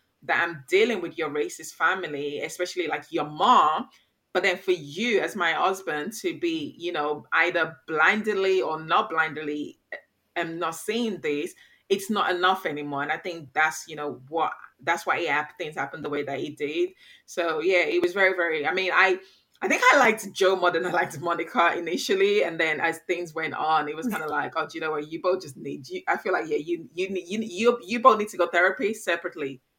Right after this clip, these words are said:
Speaker 1: Like, basically, I believe everyone is,
Speaker 2: <laughs>
Speaker 1: like, I mean, Nina
Speaker 2: Agree.
Speaker 1: knows this. I say this all the time. Everyone needs to go therapy, especially if you're somebody that has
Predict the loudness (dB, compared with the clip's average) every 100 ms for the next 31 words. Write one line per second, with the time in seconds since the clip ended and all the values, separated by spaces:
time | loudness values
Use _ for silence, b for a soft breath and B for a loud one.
0 | _ _ -6 -2 -2 -4 -4 -6 0 2
1 | 4 4 4 4 4 0 -2 -4 -8 -12
2 | -2 0 0 0 4 4 6 6 8 8
3 | 8 6 2 0 0 0 -2 -2 -4 -4
4 | 0 0 2 2 0 -2 -6 -6 -6 -4
5 | -4 -4 -6 -8 -8 -6 -6 -4 -4 -6
6 | -8 -10 -8 -6 -6 -8 _ -20 -4 -2
7 | -2 -2 -2 -4 0 0 0